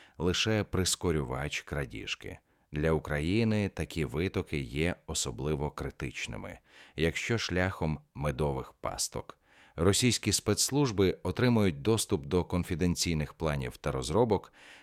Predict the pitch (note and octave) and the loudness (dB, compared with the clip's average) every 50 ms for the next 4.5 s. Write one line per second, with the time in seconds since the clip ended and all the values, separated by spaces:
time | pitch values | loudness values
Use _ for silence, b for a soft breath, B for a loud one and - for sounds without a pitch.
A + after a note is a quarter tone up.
0 | B B - D3 D3+ C#3+ B2+ - A2 G#2 G#2 G#2+ A2+ B2+ - - - - B2 A#2 | B B 2 4 4 4 4 2 2 2 4 4 2 2 2 0 0 2 2 2
1 | A2+ G#2 G2+ G2+ G#2 G2+ - - - - A2 A2+ A#2+ B2 B2 - - E2+ E2 - | 4 4 4 4 4 4 2 0 -2 0 0 2 2 2 0 0 2 0 2 0
2 | - - C#2+ C#2 D#2 E2+ F#2 F#2 E2 - - F#2 F2 D#2 - B B B B B | 0 -2 -2 -2 0 2 2 2 0 0 0 0 0 0 -2 B B B B B
3 | - B2 C3 C3 A#2+ A2 G#2+ G2 F2+ D#2+ C#2+ D2 E2 D2 D2+ D2 - - - C#2+ | 4 6 8 8 8 8 6 6 4 4 2 2 0 0 0 -2 -4 -4 -4 -6
4 | B1 A#1+ B1+ B1+ - - - - G#2 - | -4 -4 -4 -4 -4 -6 -6 -8 -10 -10